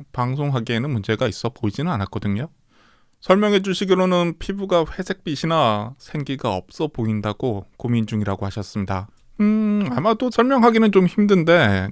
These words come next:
지금의 캠 화면이 좀 딱딱한 느낌이라고 해야 하나? 부드러운 화사함을 좀 더 넣고 싶으신 것 같아요. 그래서 현재 조명 상태를 확인을 해보았습니다. 일반적으로 캠 화면에서 문제가 있다면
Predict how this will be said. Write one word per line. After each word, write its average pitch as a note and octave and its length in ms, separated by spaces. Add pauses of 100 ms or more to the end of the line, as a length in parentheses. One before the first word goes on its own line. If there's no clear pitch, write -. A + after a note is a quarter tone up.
지금의 E3 380
캠 F3 180
화면이 D#3 260
좀 B2 180
딱딱한 E3 600
느낌이라고 C3 560
해야 B2+ 180
하나? G#2+ 260 (220)
부드러운 G#3 360
화사함을 F#3 540
좀 B2+ 200
더 C#3 120
넣고 A2 320
싶으신 - 420
것 G2+ 100
같아요. F#2 440 (300)
그래서 F#3 320
현재 G3 320
조명 E3 320
상태를 E3 420
확인을 C#3 440
해보았습니다. G2+ 720 (440)
일반적으로 C3 680
캠 E3+ 240
화면에서 C#3+ 540
문제가 A#2 480
있다면 C3+ 640